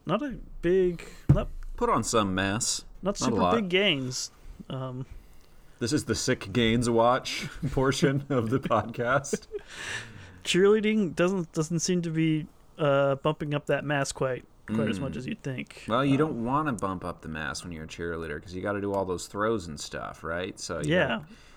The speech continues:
Speaker 2: keep
Speaker 1: Well, what
Speaker 2: it
Speaker 1: if you
Speaker 2: lean.
Speaker 1: what if you're the one throwing people, though?
Speaker 2: Mm, then you gotta be massive, yeah.
Speaker 1: <laughs>
Speaker 2: But Rosalia doesn't have hands, <laughs> so
Speaker 1: That's a, that's a fair point. Yeah, and
Speaker 2: Hard
Speaker 1: it's
Speaker 2: to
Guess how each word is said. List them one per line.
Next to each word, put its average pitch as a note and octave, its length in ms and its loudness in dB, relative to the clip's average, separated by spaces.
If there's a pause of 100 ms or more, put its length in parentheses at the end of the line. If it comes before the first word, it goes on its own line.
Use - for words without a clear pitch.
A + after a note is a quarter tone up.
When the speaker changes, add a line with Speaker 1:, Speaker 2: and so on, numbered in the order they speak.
(120)
Speaker 2:
keep - 140 -2
Speaker 1:
Well, F3+ 80 4
what - 80 4
Speaker 2:
it - 80 0
Speaker 1:
if G#2 40 0
you A2 60 2
Speaker 2:
lean. F2+ 360 -2 (400)
Speaker 1:
what F#3 120 0
if G3+ 100 -4
you're G#3 140 2
the G3 80 4
one F#3 160 4
throwing G3 340 2
people, - 300 -6
though? - 260 -6 (100)
Speaker 2:
Mm, A2 200 0
then A2 180 2
you G#2+ 100 4
gotta F#2 240 2
be E2 140 -6
massive, D#2 480 -6
yeah. E2 320 -4 (300)
Speaker 1:
<laughs> F3+ 100 2 (1000)
Speaker 2:
But G2+ 140 -4 (100)
Rosalia G#2+ 440 2
doesn't F#2+ 260 -4
have F#2 200 -4
hands, F2+ 640 -4 (100)
<laughs> - 60 -10
so D#3 640 4 (960)
Speaker 1:
That's D#3 240 2
a, E3+ 180 -2
that's D#3 200 -4
a D#3+ 40 -6
fair D3+ 220 0
point. B2 400 -8 (1160)
Yeah, B2+ 500 -4
and D3 100 -2
Speaker 2:
Hard G2+ 180 4
Speaker 1:
it's F#3 100 -2
Speaker 2:
to - 20 -2